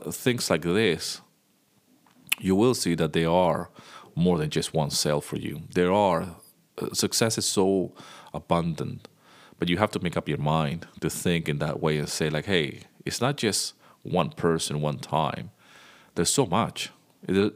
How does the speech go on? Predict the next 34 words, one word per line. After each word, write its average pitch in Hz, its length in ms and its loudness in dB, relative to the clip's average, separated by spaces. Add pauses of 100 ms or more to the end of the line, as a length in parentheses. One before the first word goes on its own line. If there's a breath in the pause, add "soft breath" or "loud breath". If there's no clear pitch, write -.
and 98 120 2
the 101 40 2
best 160 280 0
part 90 220 -2
is 101 60 -2
that 95 80 2
there's 98 160 0
so 139 100 0
much 131 160 -2
for 92 180 2
everybody. 123 480 0 (1080 loud breath)
And - 140 0
that's 175 140 2
the 107 100 2
truth. 110 340 -2
You 110 80 0
can 113 140 2
see - 260 0
nature. 107 560 0
If 98 160 0
you 127 220 2
go, 117 260 2
go 104 240 2
close 101 340 0
to - 120 -6
nature, 80 580 -2 (160)
you 87 140 -2
will 87 100 -2
see 107 180 0
that 90 100 2
there's 85 180 0
so 101 100 -2
much 95 200 -2
abundance 78 640 -2